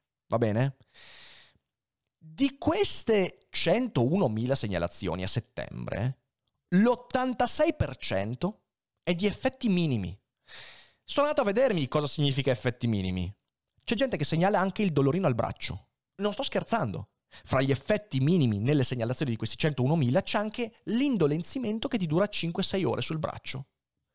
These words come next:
Ora, io ce l'ho avuto l'indolenzimento, ma non mi è mai passato neanche per la testa di segnalarlo, perché chiunque abbia fatto un vaccino, eh,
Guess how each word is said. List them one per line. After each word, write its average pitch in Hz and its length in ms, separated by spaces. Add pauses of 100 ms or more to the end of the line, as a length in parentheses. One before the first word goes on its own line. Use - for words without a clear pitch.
(320)
Ora, 127 120
io 185 160
ce - 140
l'ho 95 100
avuto 147 320
l'indolenzimento, 98 800
ma - 100
non 185 100
mi 220 80
è 254 180
mai 214 240
passato 214 320
neanche 185 220
per 160 100
la 147 80
testa 247 240
di 165 80
segnalarlo, 104 880 (540)
perché 180 580 (300)
chiunque 240 240
abbia 190 100
fatto 180 200
un 170 260
vaccino, 156 680 (640)
eh, 101 360